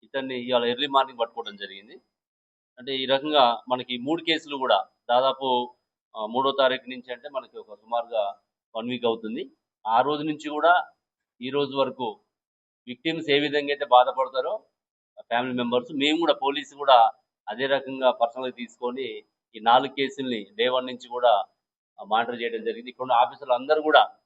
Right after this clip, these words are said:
ఒక టీం వర్క్ లాగా టీమ్స్గా డివైడ్ అయిపోయి సీసీ కెమెరాలు ఎవరు చూడాలి, ఎంట్రీ ఎవరు చూడాలి, ఎగ్జిట్ ఎవరు చూడాలి, ఆ, తర్వాత టెక్నికల్ ఎ-, ఆ, అనాలిసిస్ ఎవరు చేయాలి, హ్యూమన్ ఇంటెలిజెన్స్ ఎవరు కలెక్ట్ చేసుకోవాలి, వీటన్నిటి మీద కూడా ఎస్ఓటి, సిసిఎస్, లోకల్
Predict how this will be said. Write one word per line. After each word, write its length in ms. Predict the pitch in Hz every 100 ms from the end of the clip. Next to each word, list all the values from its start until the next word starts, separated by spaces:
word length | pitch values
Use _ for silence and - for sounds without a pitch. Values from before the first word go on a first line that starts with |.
| _ _ -
ఒక 140 | 107
టీం 240 | 113 139 143
వర్క్ 260 | 143 143
లాగా 440 | 135 123 123 113 110 _ _ _ -
టీమ్స్గా 320 | 139 135 131
డివైడ్ 300 | 123 127 123
అయిపోయి 360 | 120 120 117 117
సీసీ 260 | 123 123
కెమెరాలు 300 | 127 120 117
ఎవరు 220 | 113 113
చూడాలి, 380 | 113 110 110 110 _ _ _ -
ఎంట్రీ 260 | 110 120 131
ఎవరు 180 | 120 110
చూడాలి, 440 | 113 110 110 104
ఎగ్జిట్ 280 | 104 120 120
ఎవరు 260 | 113 110
చూడాలి, 400 | 110 107 104 104 - _ _ _ _ _
ఆ, 240 | 104 101 101
తర్వాత 380 | 110 113 110 110
టెక్నికల్ 440 | 107 123 127 139 127
ఎ-, 580 | 123 120 113 113 107 101
ఆ, 300 | 101 95 95 _ _ 110
అనాలిసిస్ 360 | 120 127 113 113
ఎవరు 200 | 113 107
చేయాలి, 340 | 110 101 104 - _ _ 123
హ్యూమన్ 260 | 127 135
ఇంటెలిజెన్స్ 400 | 127 123 123 120
ఎవరు 140 | 113 113
కలెక్ట్ 340 | 117 110 110
చేసుకోవాలి, 460 | 107 - 107 101 101 - _ _ _
వీటన్నిటి 400 | 104 117 135 135
మీద 200 | 135 135
కూడా 320 | 135 135 131 - -
ఎస్ఓటి, 460 | - 123 123 135
సిసిఎస్, 680 | 123 117 113 120 117 139 123
లోకల్ 300 | 117 117